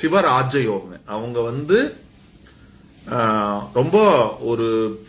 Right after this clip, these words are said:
ஃபெமிலியர் பர்சனா இருக்கக்கூடிய அமைப்பு இருக்குங்க. இது வந்து அந்த சூரியனை தாண்டி போயிட்டா,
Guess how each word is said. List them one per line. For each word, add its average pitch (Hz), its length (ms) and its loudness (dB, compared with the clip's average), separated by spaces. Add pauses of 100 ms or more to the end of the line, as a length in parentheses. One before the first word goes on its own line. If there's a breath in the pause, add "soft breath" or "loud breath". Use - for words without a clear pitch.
(160)
ஃபெமிலியர் 214 500 4
பர்சனா 147 460 -2
இருக்கக்கூடிய 113 380 -6
அமைப்பு 107 400 -4
இருக்குங்க. 87 320 -14 (1120 loud breath)
இது 214 220 2
வந்து 233 520 4
அந்த 147 220 2
சூரியனை 254 680 -2 (120)
தாண்டி 240 500 2
போயிட்டா, - 520 -2